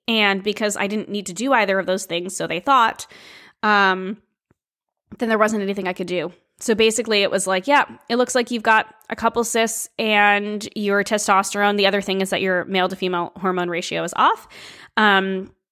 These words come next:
and irregular cycles as well." So you just need, like, two or three diagnostic, of the diagnostic criteria. And I checked basically all of them off except for the size of my body,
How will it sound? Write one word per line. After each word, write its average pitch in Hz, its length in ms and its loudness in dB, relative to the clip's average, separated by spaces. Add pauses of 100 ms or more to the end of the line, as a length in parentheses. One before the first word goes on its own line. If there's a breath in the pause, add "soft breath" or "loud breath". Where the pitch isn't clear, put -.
(260)
and 202 560 4
irregular 185 400 0
cycles - 460 -10
as 185 180 -10
well." - 240 -12 (880)
So 226 120 -4
you 247 60 -2
just 254 200 0
need, 262 200 2
like, 196 160 2
two 294 280 2
or 294 160 4
three 294 240 -4
diagnostic, 277 760 0
of 226 100 -2
the 233 80 -2
diagnostic 240 460 0
criteria. 240 540 -2
And 214 120 2
I 208 80 2
checked 214 400 -4 (340)
basically 202 460 2
all 185 200 4
of 190 120 0
them 185 140 -2
off 160 440 -6
except - 400 -4
for 214 80 -8
the 226 80 -6
size 214 280 -2
of 233 60 -8
my 262 140 -2
body, 180 380 -2